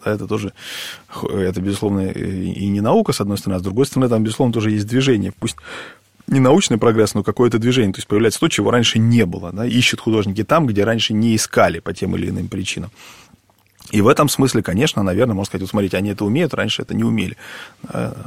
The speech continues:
ну, или там стереотипное представление о том, что вот с точки зрения там стиля, ещё чего-то, можно сказать, что Достоевский писал плохо. <laughs> Да, вот такой, ну, в, в опреде-, при определённой постановке вопроса такой ответ возможен. Да?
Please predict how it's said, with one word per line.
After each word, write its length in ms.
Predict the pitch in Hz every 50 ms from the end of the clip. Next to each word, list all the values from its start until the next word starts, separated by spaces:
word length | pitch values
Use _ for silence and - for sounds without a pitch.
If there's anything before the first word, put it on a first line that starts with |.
| - - -
ну, 220 | - 98 95 101
или 100 | 95 92
там 160 | 92 - 95 -
стереотипное 520 | - - 95 95 92 - 101 - 107 95
представление 440 | - - - - 92 107 104 95 87
о 20 |
том, 140 | - 92 92
что 160 | - - -
вот 100 | 90 92
с 20 | -
точки 280 | - 92 - - 90
зрения 220 | 92 95 92 90 90
там 120 | 90 92
стиля, 280 | - - - 151 131 104
ещё 180 | 87 - -
чего-то, 320 | - - 113 120 - - - - - - - - -
можно 160 | 98 95 92
сказать, 180 | - - 113 101
что 100 | - 104
Достоевский 440 | 92 - - 107 120 - - - -
писал 300 | - - - 104 98 92
плохо. 640 | - - 110 113 120 - 180 - - - - - -
<laughs> 40 | - - 160 151 123 -
Да, 120 | - - -
вот 120 | - 90 - -
такой, 300 | - 101 101 - 107 101
ну, 140 | 101 107 101
в, 160 | 95 - -
в 180 | - - 107 117
опреде-, 300 | 117 113 127 120 131 139
при 200 | - - 131 131
определённой 600 | 123 113 135 127 131 147 151 147 139 127 120 110
постановке 540 | - 120 - - 127 123 120 110 - - 117
вопроса 420 | 110 113 - 175 233 226 - -
такой 280 | - - - - 120 104
ответ 280 | 101 - 147 156 -
возможен. 500 | 117 117 127 127 131 117 107 87 - - - - _
Да? 80 | -